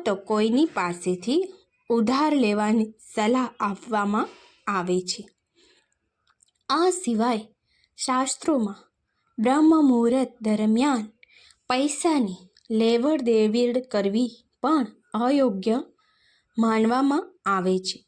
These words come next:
એવું માનવામાં આવે છે કે સૂર્યાસ્ત પછી અને બ્રહ્મ મુહૂર્તમાં કરવામાં આવેલ લેવડ દેવડથી વ્યક્તિને આર્થિક નુકસાન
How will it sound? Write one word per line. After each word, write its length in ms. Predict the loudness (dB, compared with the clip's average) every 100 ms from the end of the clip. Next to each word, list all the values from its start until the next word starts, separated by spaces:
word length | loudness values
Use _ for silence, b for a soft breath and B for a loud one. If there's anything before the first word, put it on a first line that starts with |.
| b b b b _ 0
એવું 460 | 2 4 4 4
માનવામાં 640 | 4 2 0 -2 -4 -8 -10
આવે 320 | -8 -6 -4 -6
છે 260 | -2 -2
કે 220 | -4 -10 -12 -12 -8
સૂર્યાસ્ત 560 | -2 0 0 0 -4 -10 -6
પછી 480 | -6 -4 -4 -6 -8 _ _ -6
અને 260 | -2 -2 -2 -16 _ _ _ _ _ _ _
બ્રહ્મ 640 | -4 0 4 4 4 4 2
મુહૂર્તમાં 720 | 2 2 0 -4 -2 -2 -4 -10 b b b b b _
કરવામાં 800 | -2 0 2 2 4 2 0 -6
આવેલ 420 | -2 0 2 0 -2 -10 _ 0
લેવડ 440 | 4 4 2 2
દેવડથી 800 | 2 2 2 -2 -2 -4 -6 -8 _ _ -6
વ્યક્તિને 840 | -2 -2 -4 -2 2 2 -2 -6 _ _ _ _ _ _ _
આર્થિક 580 | 0 0 0 -2 -2 2
નુકસાન 580 | 0 0 -6 -2 -2